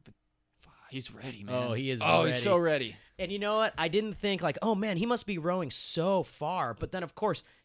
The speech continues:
Speaker 2: Tyrion and Davos, it looked like they just r-, rowed from Dragonstone and were
Speaker 1: Yeah,
Speaker 2: there in
Speaker 1: good
Speaker 2: ten
Speaker 1: smuggling.
Speaker 2: minutes. Yeah, <laughs>
Speaker 1: In
Speaker 2: he was
Speaker 1: the
Speaker 2: really
Speaker 1: middle
Speaker 2: good
Speaker 1: of,
Speaker 2: at it.
Speaker 1: middle of the day on,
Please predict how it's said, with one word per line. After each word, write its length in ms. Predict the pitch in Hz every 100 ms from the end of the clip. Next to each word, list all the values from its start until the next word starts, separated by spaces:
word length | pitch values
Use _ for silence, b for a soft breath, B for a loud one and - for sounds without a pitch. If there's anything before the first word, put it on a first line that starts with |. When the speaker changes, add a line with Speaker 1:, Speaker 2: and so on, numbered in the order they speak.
| -
Speaker 2:
Tyrion 520 | - 226 226 202 180 165
and 340 | 160 151 139
Davos, 460 | 139 165 175 131 -
it 140 | 156
looked 180 | 147 143
like 140 | 151 120
they 100 | 139
just 180 | 143 135
r-, 180 | 127 - _
rowed 320 | 139 135 139
from 140 | 131 123
Dragonstone 560 | 113 165 139 - 120
and 140 | 123 123
were 40 |
Speaker 1:
Yeah, 100 | 120
Speaker 2:
there 120 | 120 123
in 60 | 131
Speaker 1:
good 120 | 156
Speaker 2:
ten 140 | 147
Speaker 1:
smuggling. 300 | 143 135 135
Speaker 2:
minutes. 240 | 113 113 120
Yeah, 260 | 135 117 -
<laughs> 0 | 311 147
Speaker 1:
In 80 | 143
Speaker 2:
he 60 |
was 160 | 139 131
Speaker 1:
the 60 |
Speaker 2:
really 100 | 135
Speaker 1:
middle 180 | - 151
Speaker 2:
good 80 | 147
Speaker 1:
of, 40 | 139
Speaker 2:
at 120 | 156
it. 40 |
Speaker 1:
middle 260 | 143 143 139
of 60 | 127
the 80 | 131
day 320 | 120 117 113
on, 280 | 117 113